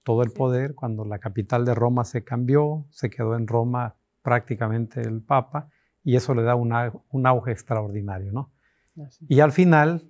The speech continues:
Speaker 1: con la intervención del general Berthier, del ejército napoleónico, pues toman preso al Papa y se marca una fecha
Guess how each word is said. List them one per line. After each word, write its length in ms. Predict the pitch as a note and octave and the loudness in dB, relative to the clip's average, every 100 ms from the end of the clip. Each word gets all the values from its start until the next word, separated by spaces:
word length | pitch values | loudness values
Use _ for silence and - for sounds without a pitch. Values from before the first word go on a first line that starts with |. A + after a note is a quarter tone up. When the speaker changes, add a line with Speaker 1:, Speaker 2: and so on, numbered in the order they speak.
| _ | _
Speaker 1:
con 200 | - A#2+ | -2 0
la 60 | A#2 | 0
intervención 580 | G2+ A2 A2 A#2 B2 B2 | 0 -2 0 0 0 0
del 100 | A2 | -2
general 320 | A2 A2 A#2 | -2 -2 -2
Berthier, 580 | A#2 A#2 B2+ A#2+ A#2+ - _ _ | -4 -2 0 0 -2 -10 _ _
del 220 | B2 G#2+ | -8 -6
ejército 720 | G2+ A#2 G#2 B2+ G#2 B2 A#2 A#2 | -6 -6 -6 -8 -8 -8 -6 -4
napoleónico, 800 | A2+ A2 C3+ D3+ C3 C3 D3+ - _ _ _ _ - | -6 -6 -4 -2 -2 -4 -8 -16 _ _ _ _ -12
pues 160 | C3 | -8
toman 320 | - A#2+ A2+ A2+ | -4 -2 -2 -2
preso 260 | A2+ - | -2 -2
al 120 | B2 | -6
Papa 440 | - A#2 - C3+ - | -2 -2 -2 -6 -4
y 220 | D3+ A#2+ | -2 -2
se 200 | - B2 | -2 -2
marca 360 | A2+ D#3 D#3+ D3+ | 2 2 2 0
una 160 | C#3+ | 0
fecha 480 | B2+ C#3 B2+ - E3+ | 0 -2 -2 -6 -12